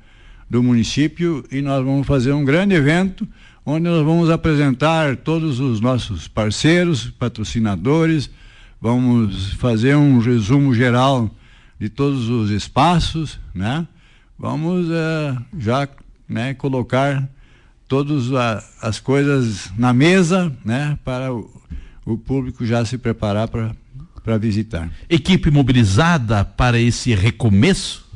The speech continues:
Speaker 2: da Exposol, Orlando?
Speaker 1: Muito motivada. Nós temos, eh, uma equipe maravilhosa, né, na coordenação de todos os,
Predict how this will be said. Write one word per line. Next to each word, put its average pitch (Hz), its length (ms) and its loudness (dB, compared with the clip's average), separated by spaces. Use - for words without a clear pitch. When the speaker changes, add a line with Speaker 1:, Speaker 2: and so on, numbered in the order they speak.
Speaker 2:
da 95 300 -6
Exposol, 98 720 -2
Orlando? 98 380 2
Speaker 1:
Muito 147 680 4
motivada. 113 840 -2
Nós 95 200 -6
temos, 139 500 0
eh, 123 360 -2
uma 120 220 -2
equipe 190 440 -2
maravilhosa, 147 800 0
né, 117 180 -2
na 127 120 -4
coordenação 117 840 -2
de 113 80 -2
todos 120 480 -4
os, 87 340 -10